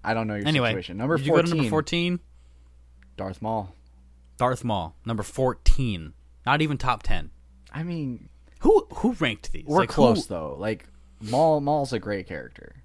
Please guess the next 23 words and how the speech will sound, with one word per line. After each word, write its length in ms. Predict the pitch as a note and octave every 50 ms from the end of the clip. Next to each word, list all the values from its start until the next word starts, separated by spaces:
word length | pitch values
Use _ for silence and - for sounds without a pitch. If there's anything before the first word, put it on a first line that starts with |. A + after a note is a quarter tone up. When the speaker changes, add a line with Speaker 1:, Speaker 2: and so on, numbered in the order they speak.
| - -
Speaker 1:
but, 200 | A2 A2+ A2+ A2
like, 380 | A2 A2 G#2 G2+ G2 F#2+ - - - - - - - - - - - - - - - G2+ - - - - - - - -
I 100 | F#2 A#2
don't 160 | B2+ D3+ C3+
even 180 | A2+ G#2 G2 G2+
know 100 | G#2 G2+
if 100 | G2+ -
Maul 200 | G#2 G2 G2+ G2
would 80 | G2 G2
fall 220 | - G#2 G2+ G2
in 60 | F#2
my 160 | F#2 G2 A#2 A#2+
top 240 | - G#2 D#2+ D2+
ten. 320 | - - E2 B1+ - - - - - - - _ - _ _ _ _ _ - _ - - - - - - - - - - - - - - - _ -
Speaker 2:
Fuck 180 | - - - -
outta 160 | E2+ E2+ E2
here, 140 | E2+ D#2 D#2+
cuz. 380 | - - - - E2 - - - - - - - _ -
Speaker 1:
<laughs> 20 | -
Speaker 2:
All 580 | G2 F#2+ G2+ - - A#2+ - - A#2+ - - - - -
right. 280 | - G#2+ G#2+ G2 F#2 F2+
Speaker 1:
I'm 120 | - D3+ D3+
interesting. 580 | D#3+ C#3+ C#3 - - B2+ - - B2+ A2 G#2+